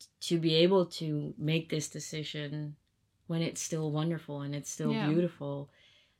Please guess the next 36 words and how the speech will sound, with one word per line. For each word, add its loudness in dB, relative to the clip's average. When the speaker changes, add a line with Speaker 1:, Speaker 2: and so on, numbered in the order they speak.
Speaker 1:
as -2
hard 2
as 0
it -4
is, 2
I -4
think -6
it's -8
a -6
beautiful -6
thing -10
as -10
well, -6
Speaker 2:
Yeah. -2
Speaker 1:
because -4
then -2
it'll 0
never 2
be -4
something -4
that -4
you'll -4
look -6
back -8
on -2
regretting, 0
but -2
Speaker 2:
Yeah. 4
Speaker 1:
it'll, 2
it'll 0
be 0
exactly 2
what 0
it -2
was. -8
Speaker 2:
Yeah. 0